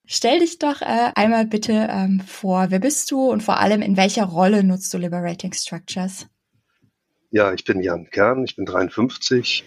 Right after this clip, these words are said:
Speaker 2: und wohne abwechselnd bei Hamburg und in Sankt Peter-Ording.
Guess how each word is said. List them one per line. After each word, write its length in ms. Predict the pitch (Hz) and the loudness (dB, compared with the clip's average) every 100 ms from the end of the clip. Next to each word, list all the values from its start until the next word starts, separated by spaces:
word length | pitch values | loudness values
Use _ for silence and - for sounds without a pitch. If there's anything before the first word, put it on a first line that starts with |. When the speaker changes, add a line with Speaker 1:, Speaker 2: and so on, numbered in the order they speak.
| - - | -12 -10
Speaker 2:
und 320 | 95 - - | -8 -8 -2
wohne 320 | 98 101 104 104 | 2 2 2 0
abwechselnd 840 | - - 98 - 98 92 - - | 0 0 -2 -2 -4 -4 -6 -8
bei 160 | 92 90 | -6 -2
Hamburg 500 | 95 107 104 104 - | -2 2 2 0 -4
und 340 | - 90 - - | -18 -20 -20 -14
in 100 | 95 | -10
Sankt 220 | 87 - | -10 -6
Peter-Ording. 580 | - 92 104 127 143 | -2 2 4 4 2